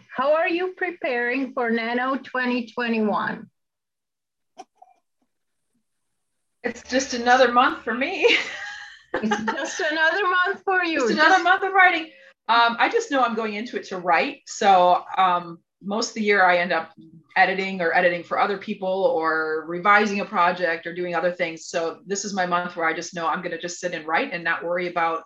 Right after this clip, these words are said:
Speaker 2: what it looks like right now, but just getting the words on the page.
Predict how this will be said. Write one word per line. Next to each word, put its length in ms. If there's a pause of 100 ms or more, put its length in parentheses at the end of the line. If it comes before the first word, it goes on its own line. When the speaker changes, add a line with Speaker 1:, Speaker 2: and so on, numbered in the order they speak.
(140)
Speaker 2:
what 280
it 100
looks 240
like 220
right 180
now, 260
but 120
just 180
getting 160
the 80
words 220
on 100
the 60
page. 420